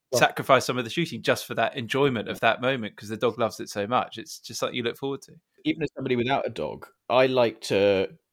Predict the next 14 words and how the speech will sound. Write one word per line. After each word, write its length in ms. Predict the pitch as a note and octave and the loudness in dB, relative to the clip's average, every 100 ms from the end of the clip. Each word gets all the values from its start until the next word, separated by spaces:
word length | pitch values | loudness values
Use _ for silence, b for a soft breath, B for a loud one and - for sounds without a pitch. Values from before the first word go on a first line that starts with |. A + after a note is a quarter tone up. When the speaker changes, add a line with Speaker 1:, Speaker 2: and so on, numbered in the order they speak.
| - | 0
Speaker 3:
go 160 | A#2+ A2+ | 4 4
and 160 | A2 | 2
pick 260 | - D3+ - | -2 -4 -2
the 80 | A#2 | 0
birds 360 | A#2 A2 G2 | 4 4 4
that 100 | A2 | 0
I 100 | A2 | 0
can 240 | G#2+ A#2 G2 | 0 -4 -6
see 600 | - D3 B2+ D#2 G#2 - _ _ G2 | -4 -2 -2 -2 -8 -8 _ _ -4
and 120 | G#2+ | 0
that 100 | G2+ | 4
I've 220 | G#2+ G#2 | 4 4
marked 340 | A2+ A2 - | 4 4 2
myself, 800 | G#2 F#2+ - C3+ E2+ G2 - - | -2 -6 0 0 0 -4 -10 -20